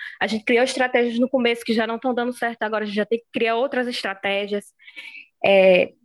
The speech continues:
a gente tem que olhar pro outro sabendo que a nossa situação de ter uma, um teto, ter condições de se ma-, de se manter seguro, né? De usar um álcool gel, de ter uma máscara, et cetera,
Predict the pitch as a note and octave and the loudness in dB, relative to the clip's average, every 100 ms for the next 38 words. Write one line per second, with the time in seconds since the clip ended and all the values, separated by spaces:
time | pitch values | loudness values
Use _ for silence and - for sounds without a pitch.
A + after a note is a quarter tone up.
0 | _ G3 G#3 G#3+ G#3+ A3+ A3 B3 A#3 A#3 | _ 0 4 2 2 -2 0 0 0 0
1 | B3 A3+ A3+ - A#3 A3+ B3 A#3 A#3 B3 | 2 2 2 -2 -2 -2 0 0 2 0
2 | D4+ F4 - D#4 D4 - - A#3+ G3+ G#3+ | 0 -2 -2 -2 -2 -2 -2 0 0 -2
3 | A3+ G#3+ F#3 - _ _ _ G#3+ A#3 C#4+ | -4 -2 -2 -6 _ _ _ -2 0 0
4 | D4 D4 - C4+ B3+ G#3+ G3 F#3+ E3+ - | 0 -2 -4 -6 -2 -2 -2 -6 -10 -6
5 | A#3+ D4 F#3+ C4+ B3 A#3+ - B3+ A#3+ - | -2 -2 -2 -4 -4 -4 -4 -2 -2 -4
6 | G#3+ - A#3+ A#3 A#3 - D4 A#3 A#3+ A#3 | -8 -4 -4 -2 -4 -2 -2 0 0 2
7 | G3+ F#3+ A3 D4+ - _ _ - G3 G#3 | 0 0 0 -2 -6 _ _ -6 -4 -4
8 | A#3 B3+ A#3+ A3 G3+ - A3+ B3 A#3+ G#3+ | -4 -2 -2 -2 -4 -4 -4 -2 -2 -4
9 | G3 F3+ F#3+ - G3 G3 A3 | -6 -8 -8 -2 -2 -2 -8